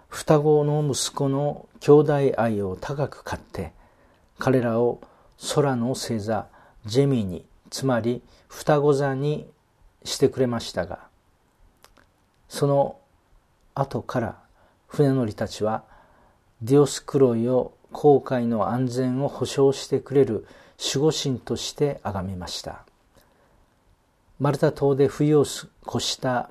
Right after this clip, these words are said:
パウロがその島を離れる時に、乗船したアレクサンドリアの船の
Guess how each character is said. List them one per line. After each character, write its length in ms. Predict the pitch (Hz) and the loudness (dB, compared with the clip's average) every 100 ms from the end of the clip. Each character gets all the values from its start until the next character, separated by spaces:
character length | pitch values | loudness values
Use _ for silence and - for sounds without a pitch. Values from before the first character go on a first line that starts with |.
| 117 | -8
パ 140 | - | 0
ウ 80 | 139 | 0
ロ 140 | 110 92 | 0 -4
が 200 | 82 - - _ _ | -6 -8 -20 _ _
そ 240 | - - 139 | -16 -4 0
の 100 | 147 | 0
島 360 | - 151 143 | 0 0 0
を 100 | 139 | 0
離 320 | 127 135 143 147 | 0 0 2 6
れ 100 | 143 | 6
る 100 | 117 | 4
時 320 | 120 - 135 | -2 0 0
に、 200 | 117 101 - - - - | 0 -4 -12 -20 -20 -12
乗 260 | 104 139 143 | 4 6 6
船 320 | 143 139 131 | 4 -2 -2
し 180 | 117 - | -4 -6
た 280 | 147 135 - | -2 -2 -4
ア 80 | - | 0
レ 100 | 139 | 0
ク 80 | 139 | 2
サ 160 | - 143 | 0 0
ン 120 | 139 | 2
ド 100 | 139 | 2
リ 120 | 127 | 2
ア 100 | 117 | 0
の 240 | 127 131 | 0 -2
船 300 | - - 147 | -4 0 0
の 280 | 127 131 131 | 2 0 -4